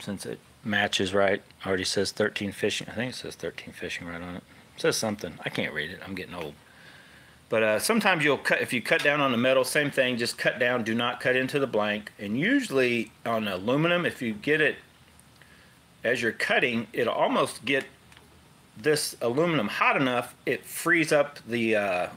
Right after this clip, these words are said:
glue. And so that'll let that come off. A lot of times you don't even have to actually cut all the way through. You just cut down, it gets it hot, and then the glue, like, unbinds.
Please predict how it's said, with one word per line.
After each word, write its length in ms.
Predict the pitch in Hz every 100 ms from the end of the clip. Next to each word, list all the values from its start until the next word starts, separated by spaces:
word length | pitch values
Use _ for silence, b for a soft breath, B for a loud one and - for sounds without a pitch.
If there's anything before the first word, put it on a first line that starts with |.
| 120
glue. 400 | 127 151 80 - - - - - - - - _ - - -
And 160 | 95 90
so 220 | 104 101
that'll 320 | 104 107 104
let 180 | 110 107
that 160 | 104
come 160 | - 113
off. 180 | 107 -
A 40 |
lot 60 | 113
of 60 |
times 160 | 113 107
you 80 | 107
don't 120 | 104
even 100 | 98
have 180 | 107 -
to 80 | 104
actually 400 | 98 - 92 92 B B B B -
cut 180 | 139 -
all 180 | 123
the 60 | 123
way 120 | 113
through. 240 | - 131 117
You 100 | 110
just 180 | 107
cut 220 | - 139 113
down, 320 | 123 120 117
it 80 | 107
gets 200 | 113 107
it 100 | 98
hot, 340 | 113 110 -
and 140 | - 107
then 120 | 104
the 40 |
glue, 280 | 92 110 113
like, 220 | 92 95 - - - - - -
unbinds. 760 | 104 98 101 98 98 98 101